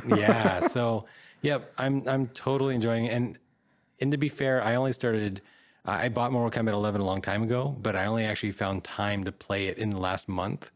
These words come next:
Speaker 2: because of all the holidays and
Speaker 1: Yeah.
Speaker 2: stuff. So, uh,
Speaker 1: And Terminator is actually out, I believe, now for it as a playable character.
Speaker 2: It is, yeah. I
Speaker 1: So
Speaker 2: haven't, I haven't bought that D L C yet,
Speaker 1: Yeah,
Speaker 2: but
Speaker 1: it's, it's weird. Um,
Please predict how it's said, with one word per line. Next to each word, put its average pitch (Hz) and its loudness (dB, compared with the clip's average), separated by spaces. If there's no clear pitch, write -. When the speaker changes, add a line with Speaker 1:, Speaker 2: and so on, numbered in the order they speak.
Speaker 2:
because 107 -2
of 95 -2
all 95 0
the 90 0
holidays 98 -2
and 139 6
Speaker 1:
Yeah. 120 4
Speaker 2:
stuff. 123 -2
So, 101 0
uh, - -2
Speaker 1:
And 160 4
Terminator 185 6
is 131 4
actually 131 4
out, 120 2
I 127 4
believe, 127 4
now 139 4
for 123 4
it 110 0
as 120 4
a 117 -2
playable 143 4
character. 160 0
Speaker 2:
It 135 2
is, 127 0
yeah. 107 0
I 117 2
Speaker 1:
So 135 6
Speaker 2:
haven't, 117 2
I 120 0
haven't 117 0
bought 101 0
that 101 -2
D 98 -2
L 95 -2
C 95 -4
yet, 123 2
Speaker 1:
Yeah, 117 4
Speaker 2:
but 107 0
Speaker 1:
it's, - -10
it's 131 -4
weird. 123 2
Um, 123 6